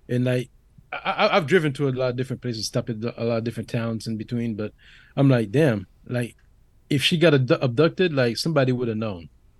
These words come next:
somebody would have seen it. 'Cause it's not really a place that's so deeply wooded where, like, you know, you can really get lost.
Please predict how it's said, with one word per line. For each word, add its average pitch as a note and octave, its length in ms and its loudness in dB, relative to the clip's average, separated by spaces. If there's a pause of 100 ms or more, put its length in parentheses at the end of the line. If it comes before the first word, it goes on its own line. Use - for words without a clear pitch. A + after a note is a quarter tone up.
(200)
somebody C#3 320 4
would C3 140 4
have A#2+ 60 -2
seen G3+ 220 0
it. G#2+ 140 -4 (380)
'Cause D#3 140 6
it's C#3+ 180 0
not G3 120 4
really E3 160 4
a D3+ 60 6
place C#3 160 -2
that's C3+ 160 -2
so C#3+ 140 0
deeply B2+ 320 -2
wooded B2 340 0
where, A#2+ 140 -2
like, A2+ 180 -6
you B2 80 -4
know, A2+ 60 -4
you A#2 100 -4
can A#2 160 -2
really A2+ 160 -2
get G2+ 220 -8
lost. G#2 420 -6